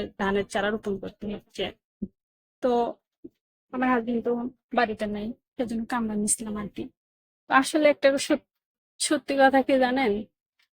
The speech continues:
মানুষকে না মানে এখন আর বিশ্বাস করতে নেই, বুঝছেন? গতকালও কিন্তু হচ্ছে মানে কামলা নিছিলাম।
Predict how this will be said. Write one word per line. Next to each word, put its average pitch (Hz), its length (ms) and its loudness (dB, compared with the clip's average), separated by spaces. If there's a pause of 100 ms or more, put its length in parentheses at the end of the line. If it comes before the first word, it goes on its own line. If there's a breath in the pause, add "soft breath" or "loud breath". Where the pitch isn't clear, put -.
(720)
মানুষকে 254 520 2
না 320 180 6 (1700)
মানে 240 200 4
এখন 269 260 6
আর 294 120 6
বিশ্বাস 269 440 2
করতে - 440 -2
নেই, 147 200 -10 (520)
বুঝছেন? 254 360 -2 (100)
গতকালও 240 480 0
কিন্তু 277 220 -2
হচ্ছে 247 200 4 (200)
মানে 220 180 0
কামলা 233 280 2
নিছিলাম। 196 400 0